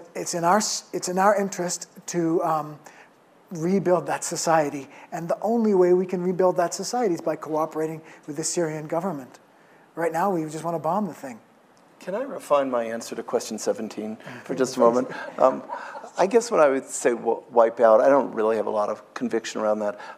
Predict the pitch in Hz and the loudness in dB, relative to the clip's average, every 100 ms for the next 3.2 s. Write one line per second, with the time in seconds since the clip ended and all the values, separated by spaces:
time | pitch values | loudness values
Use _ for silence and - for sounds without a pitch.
0 | - 120 156 160 151 120 110 - - - | -2 -2 0 -2 -2 -4 -4 -18 -20 -20
1 | _ - - 302 120 117 113 113 110 110 | _ -20 -18 -10 4 6 6 4 -4 -8
2 | - - - 113 113 - 104 - 123 101 | -14 -16 2 2 2 -4 -8 -8 -2 0
3 | 98 - | 0 -4